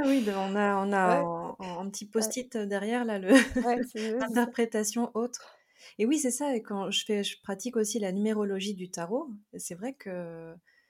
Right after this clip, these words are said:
Speaker 1: bah, je, je vais utiliser mon tarot de Marseille, quoi,
Speaker 2: Mmh
Speaker 1: sinon
Speaker 2: mh.
Speaker 1: je vais être très perturbée, comme ce fameux fou, est-ce qu'il est en zéro ou en vingt-deux ? Ça va être
Speaker 2: Oh
Speaker 1: le grand
Speaker 2: là là.
Speaker 1: débat. <laughs> Donc dans ma pratique, comme je fais de la numérologie du tarot, heu, il est en vingt-deux.
Speaker 2: Mmh.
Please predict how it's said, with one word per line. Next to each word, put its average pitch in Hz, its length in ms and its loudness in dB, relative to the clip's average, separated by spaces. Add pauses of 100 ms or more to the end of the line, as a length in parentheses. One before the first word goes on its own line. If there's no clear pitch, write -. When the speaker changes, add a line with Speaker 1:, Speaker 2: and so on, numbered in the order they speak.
(440)
Speaker 1:
bah, 175 120 -8
je, 160 200 -14
je 156 120 -16
vais 160 80 -12
utiliser 165 400 -8
mon 185 160 -6
tarot 160 240 -12
de 156 60 -12
Marseille, 175 400 -12
quoi, - 180 -20
Speaker 2:
Mmh 170 80 -10
Speaker 1:
sinon 170 140 -14
Speaker 2:
mh. 185 40 -14
Speaker 1:
je 180 80 -16
vais 165 80 -16
être 160 100 -20
très - 160 -14
perturbée, 175 600 -12
comme 190 200 -6
ce 190 140 -6
fameux 180 320 -6
fou, 202 440 -4
est-ce 180 140 -12
qu'il - 160 -16
est 170 120 -14
en 180 60 -6
zéro 185 360 0
ou 180 100 -2
en 180 80 0
vingt-deux ? 190 460 0
Ça 185 160 -6
va 170 80 -10
être 170 160 -12
Speaker 2:
Oh - 40 -2
Speaker 1:
le - 20 4
grand 208 180 6
Speaker 2:
là 202 60 4
là. 180 160 2
Speaker 1:
débat. 190 100 6 (240)
<laughs> - 1000 -6
Donc 220 240 0
dans 220 120 4
ma 208 140 2
pratique, 208 500 -4
comme 214 180 -2
je 208 120 2
fais 220 140 2
de 202 120 0
la 185 180 0
numérologie 180 680 -4
du 175 140 -18
tarot, 196 440 -4
heu, 170 160 -8 (240)
il 175 140 -6
est 170 60 -2
en 160 100 -4
vingt-deux. 165 520 -6 (220)
Speaker 2:
Mmh. 175 200 -10